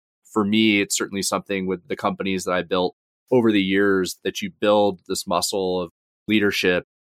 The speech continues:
and empathy, you know, working day in and day out with folks on the team. And it's the same types of dynamics and culture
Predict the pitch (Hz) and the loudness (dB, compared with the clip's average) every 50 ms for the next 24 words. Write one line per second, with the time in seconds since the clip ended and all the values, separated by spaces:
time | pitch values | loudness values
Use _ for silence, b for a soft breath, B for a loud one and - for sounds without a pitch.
0 | _ _ - 92 92 - 101 95 - 101 92 - 92 90 90 90 87 - _ _ | _ _ -8 -8 -6 -6 -6 -4 -4 -6 -4 -2 -2 -2 -2 -2 -4 -8 _ _
1 | _ _ - - 98 90 92 92 98 98 95 - 92 90 90 90 90 82 - 95 | _ _ -2 0 0 0 0 0 0 -2 0 0 -2 -2 -2 -2 -2 0 2 2
2 | 92 92 92 90 90 87 90 85 85 87 87 85 85 87 87 78 - 95 87 - | 2 2 2 0 -2 -2 -4 -2 0 0 0 2 2 0 0 -2 -4 -6 -8 -6
3 | - 92 85 85 - - 92 85 82 78 - - 95 92 90 87 87 87 85 87 | -4 -4 -4 -4 -4 -8 -8 -8 -8 -8 -6 -4 -2 -2 -2 -2 -2 -4 -6 -6
4 | 85 - - - 95 - - - 98 98 92 85 - - 92 90 90 - - - | -6 -6 -6 -6 -6 -4 -2 0 0 0 -2 -2 -2 -2 0 0 -2 -4 -6 -6
5 | 92 87 87 85 85 _ _ _ _ _ - - 87 85 87 90 90 90 87 87 | -6 -6 -6 -8 -10 _ _ _ _ _ -6 -4 -2 -2 -2 -2 -2 -2 -2 -2
6 | 87 85 - - - 87 82 - - 92 90 - - 95 82 85 | -4 -4 -6 -8 -12 -12 -12 -8 -6 -6 -6 -6 -6 -6 -6 -6